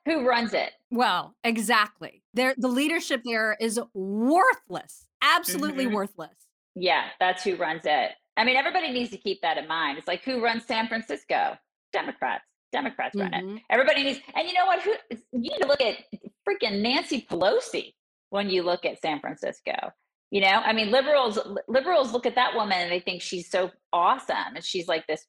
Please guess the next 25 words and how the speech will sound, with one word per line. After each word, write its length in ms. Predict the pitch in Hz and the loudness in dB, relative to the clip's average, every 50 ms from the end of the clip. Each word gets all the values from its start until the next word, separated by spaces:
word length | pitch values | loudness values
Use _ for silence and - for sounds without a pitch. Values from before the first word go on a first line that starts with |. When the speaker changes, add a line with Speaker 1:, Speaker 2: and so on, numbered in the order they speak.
| _ - | _ -2
Speaker 1:
pillar 500 | - 190 208 220 208 170 139 139 135 - | -2 0 2 2 2 2 2 2 2 2
of, 320 | - 127 117 113 117 131 147 _ _ _ _ _ _ _ _ _ - | 2 2 2 2 0 -2 -6 _ _ _ _ _ _ _ _ _ -6
you 120 | 190 180 | -2 0
know, 160 | 156 135 127 - | 2 2 2 4
"Oh 120 | - 208 | 2 2
my 120 | 208 214 190 | 4 4 4
God, 280 | 202 190 180 175 170 | 4 4 4 4 0
she's, 180 | - 190 - - _ | -4 -10 -12 -6 _
like, 180 | - 190 180 170 | -2 -2 -2 -2
the 100 | - 190 | -4 -4
greatest. 680 | 165 190 170 170 175 185 220 233 190 117 - - - - _ - | -4 -4 -2 0 0 0 2 0 0 -2 -2 -6 -8 -12 _ -16
She's, 280 | - - 190 175 165 - | -12 -10 -10 -8 -6 -4
like, 140 | 170 160 | -4 -4
this 100 | - - | -4 -6
wonderful 600 | 175 170 165 175 175 185 190 185 185 - 165 160 147 | -8 -4 -2 -2 0 0 0 -2 0 -2 -2 -2 0
role 320 | 151 160 156 175 214 233 | 0 0 2 2 0 0
model." 480 | 226 160 - 57 - 60 55 50 - - _ _ _ _ - | 0 0 0 0 -2 -2 -4 -6 -8 -10 _ _ _ _ 0
Look 180 | 233 302 - | 0 0 2
at 80 | 453 381 - | 0 -2 -2
the, 180 | - - - 226 | -4 -4 0 0
look 160 | 226 254 - | 2 2 2
at 140 | 403 381 - | 0 0 2
the, 240 | 311 262 226 202 - | 2 2 2 0 0
the, 220 | - 226 226 196 180 - - - | 0 0 0 0 -4 -8 -8 -8
the 120 | 208 196 | -8 -8